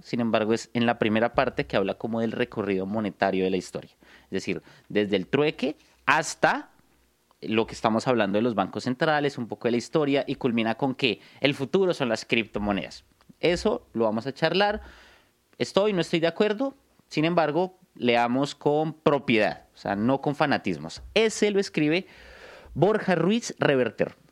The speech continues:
que para mi grata sorpresa es brasilero.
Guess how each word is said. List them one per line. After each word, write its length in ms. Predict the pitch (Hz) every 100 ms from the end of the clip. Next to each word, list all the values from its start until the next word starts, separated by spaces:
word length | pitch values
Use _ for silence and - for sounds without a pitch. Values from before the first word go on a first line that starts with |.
| -
que 100 | 120
para 500 | - 120 113 113 -
mi 460 | 117 110 113 117 104
grata 340 | 131 160 160
sorpresa 600 | 165 160 - 110 135 135 _ _ _ -
es 120 | 123
brasilero. 500 | 127 135 123 127 90